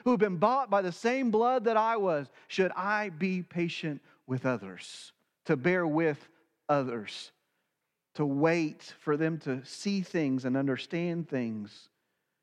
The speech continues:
We read the church covenant from our eighteen ninety church covenant, that commitment that the members made to one another. And you,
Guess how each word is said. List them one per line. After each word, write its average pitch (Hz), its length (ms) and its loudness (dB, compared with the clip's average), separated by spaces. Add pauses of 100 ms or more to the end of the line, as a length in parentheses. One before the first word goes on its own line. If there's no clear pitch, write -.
(1160)
We 135 80 0
read 160 300 2
the 131 340 2
church - 560 -6 (140)
covenant 143 480 0
from 120 420 -2 (1600)
our 120 240 0 (120)
eighteen 147 840 -2
ninety 127 680 -2 (260)
church 143 360 -6
covenant, 117 560 -4
that 107 220 -4 (400)
commitment 139 600 0
that 117 200 -2
the 123 80 -2
members 131 420 0
made 127 380 0
to 123 100 -8
one 120 200 -2
another. 113 460 0
And 107 100 -4
you, 104 120 -6